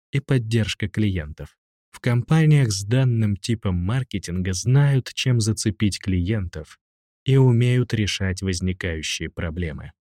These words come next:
Однако у приверженности профессиональному маркетингу есть и недостатки. Подобная компания хорошо реагирует на изменения,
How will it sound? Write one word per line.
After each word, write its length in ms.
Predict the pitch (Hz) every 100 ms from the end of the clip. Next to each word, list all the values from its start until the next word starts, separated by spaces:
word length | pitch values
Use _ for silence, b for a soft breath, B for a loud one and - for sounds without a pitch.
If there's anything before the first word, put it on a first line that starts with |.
| _ _ _ _ _ _
Однако 540 | 104 104 139 151 147 -
у 120 | 120
приверженности 1120 | - 117 98 113 127 110 117 117 113 - -
профессиональному 1120 | 98 107 - 98 98 98 107 104 95 92 87
маркетингу 880 | 82 87 110 - 113 104 98 95 92 - _ _ _
есть 460 | - 87 85 - -
и 240 | 101 92 87 -
недостатки. 840 | 98 90 85 - 127 - - - _ _ _ _
Подобная 580 | - 87 123 156 156 147
компания 680 | 139 117 113 143 143 131 113
хорошо 480 | - 113 101 - 131
реагирует 680 | 113 107 104 123 113 101
на 160 | 104 101
изменения, 720 | 92 101 101 113 117 87 82